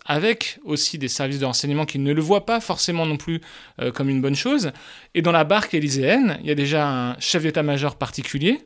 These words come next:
euh, du président de la, de la République, qui, euh, bah, l'accompagne sur ses grandes décisions et son, sa, sa, sa relation avec le, le ministère des Armées, qui a aussi une proximité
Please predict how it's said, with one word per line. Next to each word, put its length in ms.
euh, 720
du 140
président 420
de 60
la, 300
de 20
la 100
République, 500
qui, 340
euh, 280
bah, 100
l'accompagne 480
sur 200
ses 400
grandes 180
décisions 380
et 60
son, 420
sa, 240
sa, 180
sa 180
relation 460
avec 300
le, 120
le 120
ministère 320
des 140
Armées, 280
qui 120
a 80
aussi 320
une 80
proximité 760